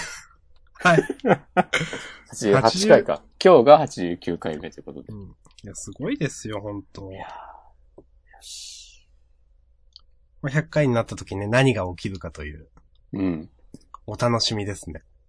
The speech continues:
Speaker 2: もうなんか、すごい、こう、心霊現象とか起きるかもしれないよ。
Speaker 1: <laughs> そういう？
Speaker 2: <laughs> 百物語的な。
Speaker 1: あの、と、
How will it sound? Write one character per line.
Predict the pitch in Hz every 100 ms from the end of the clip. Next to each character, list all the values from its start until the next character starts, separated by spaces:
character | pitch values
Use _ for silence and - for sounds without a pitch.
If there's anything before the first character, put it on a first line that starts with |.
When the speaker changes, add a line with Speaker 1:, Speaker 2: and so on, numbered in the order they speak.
| _ - _ - _ _
Speaker 2:
も | - 143
う |
な | 127
ん | 120
か、 | 104 92 - _ _ _ _ _
す | - 156
ご | 170 151
い、 | 104
こ | - 95
う、 |
心 | - 147
霊 | 156 156
現 | 147 151
象 | 101
と | 82
か | 82 80
起 |
き | -
る | 90
か |
も | 71
し | 73
れ |
な | 69
い |
よ。 | 65 -
Speaker 1:
<laughs> |
そ | - - - - 214
う |
い | 226 254
う？ | 285 - - 214 160 - - 294 - -
Speaker 2:
<laughs> | 233 - - - _ _ - -
百 | - 127 135
物 | 117 113
語 | 107 107
的 | 107 101 87 101
な。 | 95 - - - 269 - - - - - -
Speaker 1:
あ | 117 113
の、 | 110 107 - - _ _ _ _ _ _ _ _
と、 | -